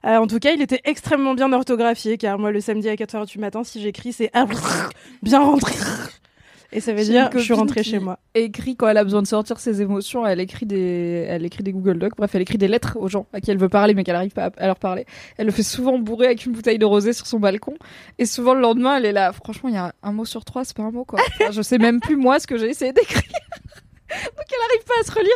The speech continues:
Speaker 2: elle est là. Ça fait du bien, c'est sorti.
Speaker 1: Ça a commencé de manière hyper romanesque et romantique et ça finit par, euh, un message
Speaker 2: Souvent,
Speaker 1: boubou,
Speaker 2: c'est des
Speaker 1: quoi.
Speaker 2: très beaux textes une fois qu'elle a pu les retravailler, <laughs> mais ça demande d'élaguer beaucoup de mots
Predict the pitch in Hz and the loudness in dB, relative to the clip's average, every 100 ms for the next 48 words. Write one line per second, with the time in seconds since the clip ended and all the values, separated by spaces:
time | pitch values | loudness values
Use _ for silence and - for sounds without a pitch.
0 | 453 311 254 233 240 226 233 220 226 302 | 4 2 2 2 0 -2 -4 0 2 2
1 | - 262 285 - - - - - _ - | 0 -4 -6 -10 -14 -16 -18 -20 _ -16
2 | - - - - 247 220 254 254 277 262 | -14 -14 -10 0 0 2 0 0 0 2
3 | 247 226 220 262 302 285 285 262 262 262 | 2 2 0 0 0 2 4 4 2 0
4 | 311 - 254 247 254 - 294 339 311 254 | -2 0 2 4 2 0 -4 0 0 4
5 | 247 233 233 269 254 240 226 214 214 208 | 2 2 -2 0 2 2 2 0 0 -2
6 | 240 226 220 226 247 320 226 302 240 180 | -2 0 0 -2 0 0 2 4 4 4
7 | 277 254 247 247 - 226 226 233 190 196 | -2 -2 -4 -6 -6 -8 -6 -6 -8 -8
8 | 214 185 - 202 190 214 - 370 220 254 | -8 -8 -8 -6 -6 -2 0 0 2 2
9 | 277 403 247 208 208 254 208 196 196 240 | 2 0 0 2 2 2 2 2 2 0
10 | 226 220 - 226 214 220 240 | -2 -6 -4 -2 0 2 0